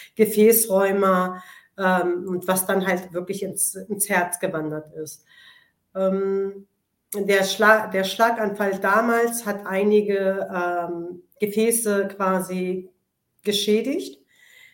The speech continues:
Sein Sprachzentrum ist nach wie vor auch sehr eingeschränkt, aber, ähm, er hat, also er war da,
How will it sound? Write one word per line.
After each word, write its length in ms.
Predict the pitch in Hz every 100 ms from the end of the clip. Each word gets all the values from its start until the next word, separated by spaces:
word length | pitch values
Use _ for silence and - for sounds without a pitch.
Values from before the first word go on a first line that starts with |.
| _
Sein 280 | - 202 190
Sprachzentrum 1080 | - 214 233 - 233 - - 214 214 202
ist 300 | - 208 -
nach 280 | 202 214 -
wie 100 | 220
vor 320 | 202 220 220
auch 120 | 196 190
sehr 400 | - 190 190 190
eingeschränkt, 880 | 196 214 220 - 233 233 330 - - _ _ _ _ _ _ _ _ _ -
aber, 640 | 185 208 214 208 208 202 - - -
ähm, 400 | 196 202 202 202
er 200 | 202 208
hat, 300 | 208 214 - - - 185 - -
also 180 | 220 208
er 200 | 214 196
war 160 | 202
da, 500 | 196 180 151 143 -